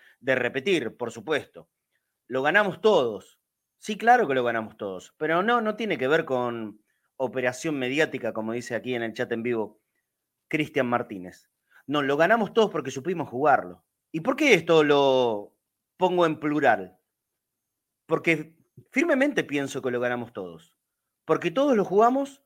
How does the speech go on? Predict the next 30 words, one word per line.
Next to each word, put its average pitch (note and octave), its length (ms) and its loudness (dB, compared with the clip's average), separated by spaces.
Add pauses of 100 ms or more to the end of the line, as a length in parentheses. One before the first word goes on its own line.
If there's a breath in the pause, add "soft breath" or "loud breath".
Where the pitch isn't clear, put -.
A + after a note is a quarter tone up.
(400)
como F3+ 500 0
hacía C4 240 0
rato G#3+ 640 2 (380)
que C#3+ 560 -2
tal E3 140 2
vez G3+ 120 2
no G3 120 0
sabíamos F3+ 480 -2
hacerlo. D3 320 -4 (520 soft breath)
Y C#3+ 60 -10
no F3+ 100 -4
se C#4 140 -6
trata C#4 180 -6
de D#3 60 0
una A#2+ 160 -2
cuestión A#2 300 -8
de G#2+ 60 -6
jugadores C3+ 600 0 (220 soft breath)
o C#3+ 220 4
involucra-, D3 680 4
o D#3+ 100 2
involucrarse D#3+ 760 4
uno F3 380 0 (540)
que D3 100 -4
está C3+ 560 6 (160)
desde C3+ 360 -4
afuera F3 520 2 (960)
en C#3+ 160 -2
la C#3 140 6
victoria. A#2 640 0